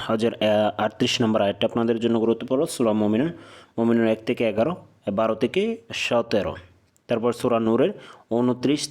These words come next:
আহ, সাতাশ থেকে ঊনত্রিশ নম্বর আয়াত। তারপর সূরা ফুরকানের এক থেকে চার, একষট্টি থেকে আটষট্টি, সূরা আশ-, শুআরার থেকে এক থেকে নয়,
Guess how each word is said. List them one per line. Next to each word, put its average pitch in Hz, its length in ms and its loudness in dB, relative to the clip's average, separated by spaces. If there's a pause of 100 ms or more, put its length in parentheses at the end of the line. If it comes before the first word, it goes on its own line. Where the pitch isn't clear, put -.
(100)
আহ, 107 120 2
সাতাশ 123 340 -2
থেকে 107 180 0
ঊনত্রিশ 98 440 0
নম্বর 82 220 -2
আয়াত। 76 220 -8 (340)
তারপর 123 260 0
সূরা 123 260 0
ফুরকানের 127 580 0
এক 107 240 -2
থেকে 117 200 2
চার, 110 360 2 (120)
একষট্টি 117 360 -2
থেকে 117 260 0
আটষট্টি, 120 640 0
সূরা 104 320 0
আশ-, 101 180 -2
শুআরার 117 440 0
থেকে 127 300 0 (440)
এক 113 180 -4
থেকে 127 200 -2
নয়, 113 260 0